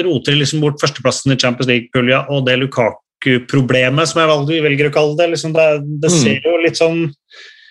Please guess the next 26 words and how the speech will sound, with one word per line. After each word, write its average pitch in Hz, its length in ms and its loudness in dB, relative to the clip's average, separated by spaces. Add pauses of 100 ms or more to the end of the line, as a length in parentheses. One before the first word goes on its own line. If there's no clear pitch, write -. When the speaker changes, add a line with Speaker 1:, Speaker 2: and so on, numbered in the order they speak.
(460)
Speaker 1:
det 180 100 4
ser 214 100 2
kanskje 208 260 0
litt 208 200 -4
mer 190 160 4
usikkert 147 1000 0
ut 170 180 2
nå 147 180 2
som 165 160 -4
han 135 300 0
er 139 100 -4
tilbake 139 640 0
og 135 160 -2
bør 123 180 4
spille, 135 480 0
spiller 123 460 -2
ikke 127 160 -4
helt. 143 300 0
Altså, 143 220 0
det, 147 180 4 (320)
det, 147 100 4 (140)
de 147 80 2
har 127 280 2
noen, 165 380 -4
eh, 160 420 2 (1120)
issues 151 500 0